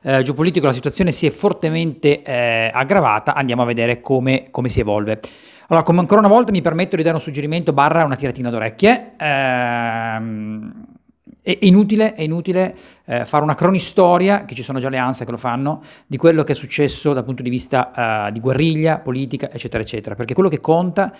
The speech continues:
è l'interpretazione di quello che danno i mercati, cioè quello che interessa a loro.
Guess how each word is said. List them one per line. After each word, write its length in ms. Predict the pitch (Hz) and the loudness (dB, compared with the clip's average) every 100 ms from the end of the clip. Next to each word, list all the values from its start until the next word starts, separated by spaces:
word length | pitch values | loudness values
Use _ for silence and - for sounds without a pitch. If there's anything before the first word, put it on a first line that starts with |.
| - _ | -20 _
è 100 | 143 | -2
l'interpretazione 680 | 151 156 139 135 127 - 151 | -2 -2 -4 -2 -2 -2 -2
di 80 | 127 | 0
quello 180 | 143 | 0
che 80 | 143 | 2
danno 260 | 120 120 127 | 0 -2 -2
i 80 | 151 | 0
mercati, 680 | 135 - 139 123 104 117 107 | 0 0 0 0 0 -6 -10
cioè 140 | 113 | -8
quello 140 | 127 117 | -8 -4
che 80 | |
interessa 460 | 120 117 110 - 113 | -4 -4 -6 -4 -4
a 80 | 110 | -4
loro. 320 | 107 98 | -4 -6